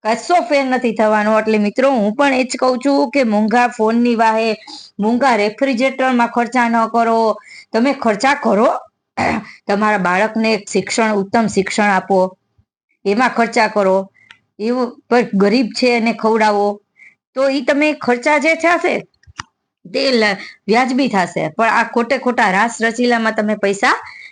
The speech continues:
ન નાખો. સિત્તેર ટકા એપલ ફોન ઈ એમ આઈ પર ખરીદાય છે. તારણ આવ્યું છે હાલમાં. સંશોધન થયું છે કે ભારતમાં સિત્તેર ટકા એપ-, એપલના ફોન છે તે ઈ એમ આઈ પર ખરીદાય છે. હાલ આપણે જાણીએ છીએ કે એપલના મોંઘા ફોનનો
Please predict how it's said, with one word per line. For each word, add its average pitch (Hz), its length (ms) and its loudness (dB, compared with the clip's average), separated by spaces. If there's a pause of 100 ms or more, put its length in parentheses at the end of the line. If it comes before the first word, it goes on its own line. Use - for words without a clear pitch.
(120)
ન 226 260 4
નાખો. 220 340 0
સિત્તેર 247 420 0
ટકા 247 340 2
એપલ 233 360 0
ફોન 240 420 0 (100)
ઈ 208 140 2
એમ 226 160 2
આઈ 226 80 2
પર 233 220 0
ખરીદાય 202 520 0
છે. 208 200 0 (420)
તારણ 226 340 0
આવ્યું 233 280 0
છે 220 120 -4
હાલમાં. 185 420 0 (420)
સંશોધન 277 600 2
થયું 247 500 0
છે 226 180 0 (460)
કે 233 220 2
ભારતમાં 247 560 0
સિત્તેર 247 360 0
ટકા 240 340 0
એપ-, 220 200 -6 (120)
એપલના 240 480 0
ફોન 233 320 0
છે 233 220 0
તે 214 200 0
ઈ 214 160 2
એમ 226 200 2
આઈ 226 60 0 (100)
પર 214 140 2
ખરીદાય 185 520 0
છે. 165 180 -2 (400)
હાલ 208 200 0
આપણે 233 280 0
જાણીએ 214 400 2
છીએ 254 300 0
કે 233 240 0
એપલના 233 460 0
મોંઘા 190 400 0
ફોનનો 233 520 2